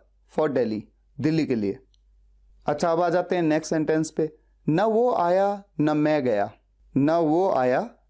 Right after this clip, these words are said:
न मैं गया। जब भी आप ऐसा सेंटेंस देखें, "न ये हुआ, न वो हुआ, न उसने कहा, न मैंने कहा, न वो आया, न मैं गया",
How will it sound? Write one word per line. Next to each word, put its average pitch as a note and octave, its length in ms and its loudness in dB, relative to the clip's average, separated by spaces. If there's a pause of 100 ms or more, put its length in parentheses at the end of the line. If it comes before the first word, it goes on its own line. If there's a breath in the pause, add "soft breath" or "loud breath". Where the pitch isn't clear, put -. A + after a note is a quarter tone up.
(100)
न C#3+ 340 0 (200)
मैं C#3 320 2
गया। G#2+ 280 -2 (460)
जब D#3+ 300 -2
भी G#3+ 120 0
आप G#3+ 160 0
ऐसा G3 200 -2
सेंटेंस F3+ 440 -2
देखें, D#3+ 400 -2 (260)
"न C#3 120 2
ये D#3+ 400 2
हुआ, D#3+ 380 2
न D3 140 0
वो C#3+ 380 0
हुआ, C#3 420 -2 (180)
न D3 120 2
उसने E3 480 -2
कहा, D#3+ 300 -2
न C#3 180 0
मैंने D3 300 0
कहा, C#3+ 400 -4
न C#3 120 0
वो D3+ 360 2
आया, D#3+ 260 2
न C#3+ 200 0
मैं C#3 240 2
गया", C#3+ 300 0